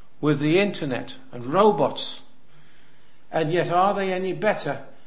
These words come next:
at the fear of God? No, far the reverse. Uh, there isn't the fear of the Lord generally in the earth today. He says, "The fear of the Lord, that is wisdom."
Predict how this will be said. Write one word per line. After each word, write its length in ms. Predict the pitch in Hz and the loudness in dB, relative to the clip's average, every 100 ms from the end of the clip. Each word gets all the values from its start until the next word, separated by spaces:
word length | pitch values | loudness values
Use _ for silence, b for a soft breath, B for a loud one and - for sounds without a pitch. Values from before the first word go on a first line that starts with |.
| b | b
at 340 | 156 147 - | 2 2 -2
the 80 | 147 | -10
fear 400 | - 175 175 170 | 0 4 4 4
of 160 | 156 131 | 0 4
God? 320 | 180 185 - - - b b b b b b b - | 4 4 2 -6 -12 b b b b b b b -6
No, 320 | 151 185 202 151 | 2 6 6 4
far 480 | - 160 170 - | 0 6 8 6
the 260 | 151 151 156 | 2 2 4
reverse. 680 | 160 143 185 190 147 - - - b b b b - | 4 6 8 8 4 -2 -6 -10 b b b b 4
Uh, 460 | 135 143 143 143 | 8 10 8 6
there 260 | 147 143 170 | 8 8 8
isn't 260 | 190 190 | 4 2
the 60 | 180 | 0
fear 360 | - 143 135 127 | -2 2 4 2
of 140 | 110 | 0
the 100 | 123 | -2
Lord 520 | 120 113 110 110 110 | 0 0 0 -4 -4
generally 500 | 156 127 117 110 - b b b | -2 -2 -2 -8 -10 b b b
in 220 | 156 135 127 | 4 4 4
the 160 | 127 | 4
earth 260 | 123 113 - | 6 4 0
today. 440 | 123 117 117 117 - b b b b b b b b | -2 0 0 -2 -8 b b b b b b b b
He 100 | 127 | 2
says, 280 | 165 135 | 4 4
"The 80 | 131 | 4
fear 400 | 131 196 208 202 | 4 8 10 10
of 80 | 175 | 8
the 100 | 175 | 4
Lord, 400 | 190 208 180 147 | 6 6 6 6
that 240 | 185 175 | 6 4
is 140 | 175 151 | 0 0
wisdom." 440 | 180 180 - 117 | -2 -2 -4 -6